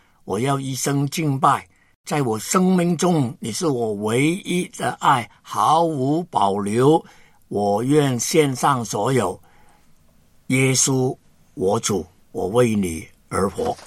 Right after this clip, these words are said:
哎呀，真的很好的诗歌啊。那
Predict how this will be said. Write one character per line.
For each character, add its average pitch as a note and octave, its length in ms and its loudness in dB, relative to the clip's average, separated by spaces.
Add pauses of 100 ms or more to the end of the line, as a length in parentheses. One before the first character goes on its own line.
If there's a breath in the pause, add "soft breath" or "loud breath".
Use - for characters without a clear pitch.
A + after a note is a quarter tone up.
(400 loud breath)
哎 B2+ 80 0
呀， G2+ 480 0
真 C#3+ 260 0
的 A#2 160 -2
很 A2 160 -4
好 F#2+ 220 -10
的 F#2+ 160 -6
诗 A#2+ 220 -6
歌 G#2+ 140 -4
啊。 G#2 280 0 (500 loud breath)
那 A2 220 0